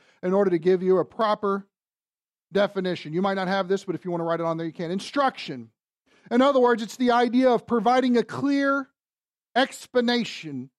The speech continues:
of a doctrine or a text, being able to line it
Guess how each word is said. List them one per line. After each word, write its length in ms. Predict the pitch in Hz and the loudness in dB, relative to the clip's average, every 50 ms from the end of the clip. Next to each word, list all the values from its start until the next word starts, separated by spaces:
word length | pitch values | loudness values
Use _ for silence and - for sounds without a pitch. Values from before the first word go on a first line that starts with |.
| _ _ | _ _
of 100 | - 196 | -4 -2
a 80 | 190 185 | -2 -2
doctrine 800 | 160 147 214 233 262 285 277 _ - - 165 156 165 196 185 - | 0 0 2 2 2 2 0 _ -10 -8 -8 -6 -6 -6 -8 -2
or 200 | - 202 233 226 | 0 2 2 2
a 160 | 180 180 180 175 | 0 -2 -4 -6
text, 1080 | _ - - - 311 269 180 - - _ _ _ - - - - - - - _ _ _ _ _ _ _ _ _ _ _ - | _ -6 -2 0 0 0 0 -2 -6 _ _ _ -20 -20 -20 -20 -20 -20 -20 _ _ _ _ _ _ _ _ _ _ _ -2
being 220 | - 269 269 254 | 0 2 4 4
able 220 | 262 269 254 262 240 | 4 4 4 2 0
to 160 | - - 233 | -2 0 -2
line 440 | 226 226 226 240 254 262 269 269 269 | 0 2 2 2 2 2 2 2 0
it 120 | 254 - | -2 -2